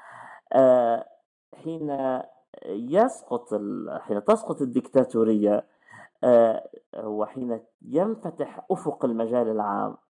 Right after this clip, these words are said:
يكتشف ال-، العامل أو الفاعل السياسي بأنه الأمور معقدة، وبأنه الأمور التقنية والأمور الإدارية والواقع اليومي ي-،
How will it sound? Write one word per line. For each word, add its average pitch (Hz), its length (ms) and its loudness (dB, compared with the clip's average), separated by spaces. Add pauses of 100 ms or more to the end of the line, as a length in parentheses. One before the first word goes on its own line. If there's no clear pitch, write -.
(1000)
يكتشف 185 720 0
ال-، 110 640 -2
العامل 127 640 2
أو 104 200 -4
الفاعل 151 500 0
السياسي 113 760 -4 (360)
بأنه 214 520 -2
الأمور 190 480 -4
معقدة، 165 720 -2
وبأنه 180 840 -2 (120)
الأمور 160 480 -4
التقنية 156 920 -2 (340)
والأمور 151 580 0
الإدارية 156 800 0
والواقع 160 640 0
اليومي 147 720 2 (720)
ي-، 135 340 -6